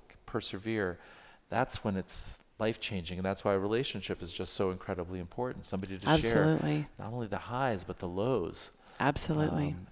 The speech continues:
Speaker 1: and a lot of the growth and development comes from the lows,
Speaker 2: Mm-hmm.
Speaker 1: right? We, we just spoke about my experience at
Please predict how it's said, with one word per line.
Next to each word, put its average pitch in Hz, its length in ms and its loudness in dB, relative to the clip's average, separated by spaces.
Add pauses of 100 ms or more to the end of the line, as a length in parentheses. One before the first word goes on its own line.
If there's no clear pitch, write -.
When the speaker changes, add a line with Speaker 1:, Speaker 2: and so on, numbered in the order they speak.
Speaker 1:
and 87 100 -8
a 92 60 -4
lot 101 180 0
of 113 60 -4
the 120 40 0
growth 120 440 -2
and 90 80 -6
development 101 440 -2
comes 95 240 -4
from 104 180 -8
the 98 100 0
lows, 95 580 -2 (160)
Speaker 2:
Mm-hmm. 185 340 -2
Speaker 1:
right? 104 220 -8
We, 98 160 -8 (160)
we 101 80 -10
just - 380 -4
spoke 98 260 -2
about 92 300 -2
my 95 260 -2 (180)
experience 98 480 -4
at 92 160 -4